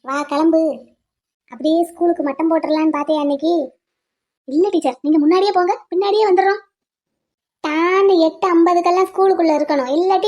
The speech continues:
வெளியே தான் நிப்பாட்டி வைப்பேன். நீங்க போறதுக்குள்ள நாங்க வந்துருவோம் டீச்சர்.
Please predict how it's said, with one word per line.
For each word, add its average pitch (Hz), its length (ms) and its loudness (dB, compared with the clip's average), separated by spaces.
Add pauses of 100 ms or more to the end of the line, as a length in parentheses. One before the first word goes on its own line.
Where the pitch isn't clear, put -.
வெளியே 370 260 4
தான் 381 120 2
நிப்பாட்டி 370 300 -2
வைப்பேன். 247 260 -6 (960)
நீங்க 320 380 2
போறதுக்குள்ள 339 380 2
நாங்க 302 180 0
வந்துருவோம் 302 280 2
டீச்சர். 294 220 -4